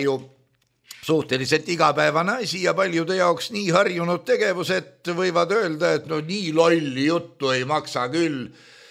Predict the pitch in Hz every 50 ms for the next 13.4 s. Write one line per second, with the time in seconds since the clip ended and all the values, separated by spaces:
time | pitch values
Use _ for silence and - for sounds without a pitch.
0 | - - - - _ _ - 135 165 185 175 151 - - - 131 127 143 165 190
1 | 196 190 180 175 170 175 190 196 196 - 170 175 202 233 240 233 214 190 180 175
2 | 175 175 185 214 233 214 196 180 165 156 147 139 147 165 180 190 185 180 165 156
3 | 143 139 131 123 131 127 127 123 123 120 117 107 104 104 107 131 160 170 165 165
4 | 165 - - _ - 113 120 123 123 123 113 113 110 - 110 98 - - 262 269
5 | 233 233 214 214 180 131 170 170 175 180 147 127 - 135 127 - - - 104 101
6 | 101 98 92 - - - 95 95 95 95 90 87 85 82 82 80 80 78 76 76
7 | 73 73 73 71 69 64 55 - - _ _ _ _ _ - 247 294 285 285 247
8 | 254 247 233 233 240 - 226 208 208 185 - 180 165 - 180 175 175 175 - 294
9 | 294 269 254 233 226 233 233 226 226 - 226 208 - - 196 208 226 190 - -
10 | 214 185 139 - - 175 170 160 165 170 175 170 160 151 151 147 143 170 180 170
11 | 214 226 220 196 196 196 180 196 196 196 196 196 170 - - 208 214 202 190 -
12 | 226 220 - - 254 262 247 247 240 220 185 - 156 143 127 - - - - 127
13 | 127 123 117 113 117 117 117 113